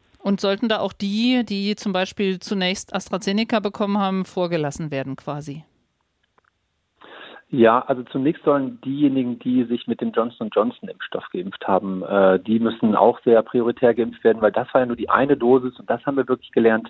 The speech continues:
Speaker 2: die haben noch häufiger Durchbruchinfektionen als die, die mit den, äh, M R N A-Impfstoffen oder mit dem AstraZeneca-Impfstoff geimpft worden sind. Äh, und, äh, die sollten jetzt bereits vier Wochen nach ihrer Dosis sich sozusagen zu einer Boosterimpfung, äh, melden.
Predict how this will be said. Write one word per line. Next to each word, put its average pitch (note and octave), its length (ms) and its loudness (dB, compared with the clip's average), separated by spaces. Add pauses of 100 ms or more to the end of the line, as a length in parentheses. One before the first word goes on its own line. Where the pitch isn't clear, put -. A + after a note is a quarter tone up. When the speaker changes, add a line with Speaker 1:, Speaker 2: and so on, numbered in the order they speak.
(100)
Speaker 2:
die A#2+ 120 -8
haben A#2+ 200 -2
noch A#2 240 -2 (340)
häufiger B2+ 400 4
Durchbruchinfektionen A#2+ 1040 -2 (320)
als G#2+ 300 2 (100)
die, A#2 140 -2
die G#2+ 240 -2
mit G#2+ 200 -4 (140)
den, G#2 340 0
äh, G2 340 2
M A#2+ 180 2
R B2 60 6
N - 60 4
A-Impfstoffen A2 460 0
oder G#2 100 0
mit G2+ 100 -6
dem - 100 -8
AstraZeneca-Impfstoff C#3 920 0
geimpft B2+ 380 -4
worden B2+ 280 2
sind. B2 280 0 (420)
Äh, A#2 220 4
und, A2 500 -10
äh, G#2 140 -2
die B2 180 -6
sollten A#2+ 320 2
jetzt G#2+ 160 -2 (140)
bereits G2 340 -2 (100)
vier C3 140 4
Wochen A2+ 240 -2
nach F#2+ 220 -4
ihrer G#2 180 0
Dosis G#2 340 -4 (200)
sich G#2+ 140 -4 (120)
sozusagen G2+ 640 0
zu G#2+ 80 -4
einer G2 320 -2
Boosterimpfung, G2+ 800 -2 (100)
äh, G2 400 2
melden. A#2+ 540 2